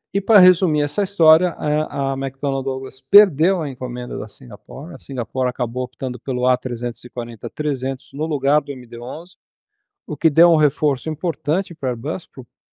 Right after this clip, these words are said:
ah, pro programa A trezentos e quarenta, e foi meio que um, uma punhalada no peito da, da McDonnell Douglas, né, que pouco tempo depois acabou sendo, inclusive, comprada pela Boeing. Ela foi comprada em noventa e sete e essa, essa ocorrência aí foi ao redor de mil novecentos e noventa.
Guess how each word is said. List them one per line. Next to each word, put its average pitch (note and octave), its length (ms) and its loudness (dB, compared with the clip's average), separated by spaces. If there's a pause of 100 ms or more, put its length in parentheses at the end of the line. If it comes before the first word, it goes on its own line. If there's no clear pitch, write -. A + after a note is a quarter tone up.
(220)
ah, A#2 300 -4
pro A#2+ 180 -10
programa B2 560 -4
A A#2+ 40 -4
trezentos B2+ 460 -6
e D3+ 60 -8
quarenta, F3 340 -2 (580)
e C4+ 120 -8
foi A#3 180 6
meio G#3 300 8
que - 100 -6
um, A#3+ 140 -2 (120)
uma A3+ 240 0
punhalada G#3+ 760 4
no A3 100 -4
peito E3 420 -4
da, C3 640 -6 (160)
da A#2+ 100 -4
McDonnell C3+ 520 -4
Douglas, A2 380 -8
né, - 120 -18
que - 120 -16
pouco C#3 340 -6
tempo B2+ 380 -6
depois C#3 600 -2 (720)
acabou B2 400 0
sendo, B2+ 280 -6
inclusive, A#2+ 400 -8
comprada A2+ 500 -2
pela C3+ 240 -2
Boeing. A2+ 240 -6
Ela C#3 160 -18
foi - 100 -16
comprada G#2+ 400 -8
em A#2 60 -8
noventa A#2+ 400 -6
e - 20 -2
sete C3 400 -4
e D3+ 40 -2
essa, C#3+ 320 -6
essa C3 240 -12
ocorrência B2 500 -10
aí B2 60 -18
foi C#3 160 -16
ao B2+ 60 -12
redor B2 260 -12
de B2 80 -18
mil C3 80 -20
novecentos C3 320 -18
e - 20 -18
noventa. G#2+ 320 -20